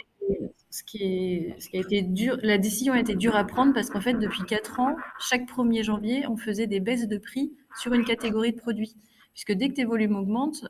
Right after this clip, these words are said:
euh, il y a notamment les packagings sur lesquels tu peux vite faire des baisses de prix, euh, puisqu'une fois que t'as lancé le, l'imp-, la, la, l'imprimerie, bon, bah, du coup, ça, ça te permet des ré-, des économies d'échelle très rapides.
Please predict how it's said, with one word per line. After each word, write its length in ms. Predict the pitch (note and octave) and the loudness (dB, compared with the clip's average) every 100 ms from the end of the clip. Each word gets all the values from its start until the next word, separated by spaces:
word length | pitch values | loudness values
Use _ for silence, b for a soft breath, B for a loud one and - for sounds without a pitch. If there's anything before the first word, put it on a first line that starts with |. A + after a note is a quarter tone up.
| G3+ | -8
euh, 340 | F#3+ F3+ F3+ | -8 -6 -6
il 80 | F#3 | -4
y 60 | F#3+ | -2
a 40 | |
notamment 400 | G3+ A3+ A3 A#3 | -2 -2 -2 0
les 140 | G#3+ | -2
packagings 560 | - - C#4 A3 - B3 | -2 -6 -4 -4 -2 -2
sur 180 | B3+ G3 | -2 -4
lesquels 280 | F#3 A3 A#3+ | -6 -4 -8
tu 120 | - | -10
peux 160 | - | -10
vite 380 | F#3+ F#3 C#4 C4+ | -8 -4 -4 -4
faire 240 | - A3+ G#3 | -10 -10 -6
des 120 | F#3+ | -4
baisses 240 | F#3+ G3 | -4 -4
de 120 | F3+ | -6
prix, 260 | F3+ - D4+ _ b b b b - | -8 -8 -10 _ b b b b -10
euh, 100 | F3+ | -8
puisqu'une 320 | F3 - G3 | -8 -4 -4
fois 140 | F#3+ F#3+ | -2 -4
que 40 | |
t'as 120 | G3 | -4
lancé 240 | F3+ F3+ G3 | -2 -2 -2
le, 120 | F#3 F3 | -2 -2
l'imp-, 140 | E3+ F3 - F#3+ | -6 -8 -10 -10
la, 200 | F3+ F3 E3+ F3 - - F3+ | -8 -8 -10 -14 -16 -14 -8
la, 160 | F3+ F3 E3+ - F3+ | -8 -8 -16 -18 -10
l'imprimerie, 500 | F#3 F#3 G3 F#3+ G#3+ | -8 -6 -6 -2 0
bon, 120 | F3+ F3 | -2 -8
bah, 100 | E3+ | -14
du 160 | F3 | -16
coup, 160 | - G#3 - | -14 -16 -14
ça, 340 | - - F3 E3+ E3+ | -14 -10 -10 -10 -12
ça 220 | - - | -12 -12
te 40 | - | -4
permet 260 | F#3+ F#3+ | 0 4
des 120 | F#3 F#3 | 4 2
ré-, 140 | F#3 | 0
des 340 | F3+ F3 E3+ | -2 -8 -6
économies 360 | F#3+ G3+ G3 G3 | -4 -2 0 2
d'échelle 440 | F#3 F#3+ G#3 F#3+ | 0 -2 -4 -6
très 160 | F3 A3+ | -6 -4
rapides. 420 | G#3+ G3 B3+ E4 | -4 -4 -2 -2